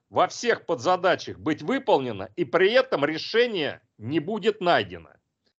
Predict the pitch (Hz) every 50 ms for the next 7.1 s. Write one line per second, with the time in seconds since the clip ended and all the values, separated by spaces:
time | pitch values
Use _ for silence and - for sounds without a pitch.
0 | _ _ _ _ _ _ _ _ _ _ _ - 147 - - - 208 208 - 269
1 | 262 247 247 247 208 226 226 190 - 202 175 143 175 190 202 202 262 269 247 -
2 | 202 180 175 - - 220 226 202 - 175 147 - - 156 120 120 175 185 190 185
3 | 208 185 - - 170 160 165 196 233 254 254 233 202 170 151 135 139 151 - -
4 | 156 139 123 120 160 175 175 175 226 226 - - 196 170 123 - 170 156 - 190
5 | 208 196 175 - - 156 143 131 139 - - 170 151 - 160 147 135 131 - -
6 | 180 180 - - 175 170 160 156 185 175 - - 226 226 208 175 127 - - _
7 | - -